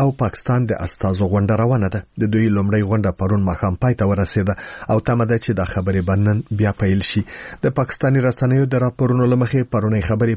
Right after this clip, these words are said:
په دوو پړاوونو کې د دواړو خواو د پلاو ترمنځ ترسره شوې. د طالبانو د حکومت د بهرنیو چارو په وزارت کې سرچینو د نوم نه ښودلو او غږ نه خپرولو په شرط ازادۍ راډیو ته ویل،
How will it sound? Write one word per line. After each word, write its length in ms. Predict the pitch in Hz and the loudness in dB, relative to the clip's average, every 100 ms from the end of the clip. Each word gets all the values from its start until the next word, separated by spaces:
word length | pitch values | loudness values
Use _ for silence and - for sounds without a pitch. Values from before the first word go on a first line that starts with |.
| - | -2
په 60 | |
دوو 240 | 107 127 135 | 0 0 2
پړاوونو 360 | 95 92 104 98 | 0 2 2 0
کې 100 | - 92 - - - | 0 -4 -8 -14 -4
د 160 | 101 | -2
دواړو 220 | 98 101 90 | 0 0 0
خواو 340 | - 107 101 90 | 0 0 0 -2
د 100 | - | 0
پلاو 240 | 131 127 | 2 2
ترمنځ 440 | 92 90 90 95 - - - | 0 -2 0 -2 -4 -12 -6
ترسره 400 | 101 - 117 95 | -4 -2 -2 -2
شوې. 240 | - 104 - - - - | -2 -4 -4 -18 -10 -6
د 160 | 104 | -2
طالبانو 400 | 98 95 98 101 | 0 0 0 0
د 160 | 92 85 | 0 -2
حکومت 420 | - 110 104 - - - - | 0 0 0 -6 -20 -14 -2
د 140 | 113 107 | 0 0
بهرنیو 440 | 101 117 123 117 127 | 0 2 2 0 0
چارو 200 | 110 - | 0 0
په 140 | 101 | 0
وزارت 320 | 95 107 113 - | 0 0 -2 -2
کې 360 | 117 - - - - - - _ - | -2 -2 -12 -20 -20 -20 -20 _ -6
سرچینو 580 | - 110 95 - 120 123 123 110 | -2 -2 0 0 2 2 -2 -2
د 80 | 113 | 0
نوم 280 | 120 127 123 | 2 2 2
نه 60 | 123 | 0
ښودلو 400 | - 117 120 123 120 117 | 0 0 2 2 0 -2
او 80 | 110 101 | -2 0
غږ 400 | 113 120 - 120 | 0 -2 -2 0
نه 80 | 131 135 | 0 0
خپرولو 420 | - 107 117 117 98 | -2 0 2 2 -2
په 60 | - | -4
شرط 220 | 110 104 - | -4 -4 -4
ازادۍ 280 | 98 98 113 117 | 0 0 2 2
راډیو 240 | 98 95 90 | 0 -2 0
ته 80 | 135 | 0
ویل، 200 | 131 113 | 2 0